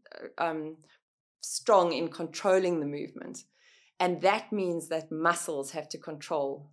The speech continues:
that movement a lot more through a wide range of movements. So it,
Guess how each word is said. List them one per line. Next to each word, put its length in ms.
that 220
movement 520
a 140
lot 420
more 500
through 160
a 80
wide 580
range 520
of 160
movements. 540
So 400
it, 160